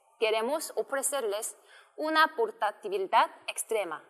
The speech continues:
Hemos incrementado el nivel de portabilidad de M X siete en un cuarenta y un porcentaje en comparación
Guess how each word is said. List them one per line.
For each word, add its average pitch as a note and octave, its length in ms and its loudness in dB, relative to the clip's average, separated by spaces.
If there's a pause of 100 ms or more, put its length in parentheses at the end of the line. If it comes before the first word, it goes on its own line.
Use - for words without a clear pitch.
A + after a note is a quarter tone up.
(1200)
Hemos B3+ 420 0
incrementado C#4 1040 6
el G#3+ 180 -2
nivel B3 340 0
de B3+ 140 2
portabilidad G3+ 920 -2 (160)
de A3+ 220 -4
M B3+ 340 -4
X - 400 -6
siete G#3 360 -6 (580)
en C#4 260 -2
un D#4+ 240 -2
cuarenta A3+ 480 2
y - 100 -2
un D#4 160 -2
porcentaje B3+ 840 -2 (600)
en C#4+ 280 -2
comparación A3+ 720 -2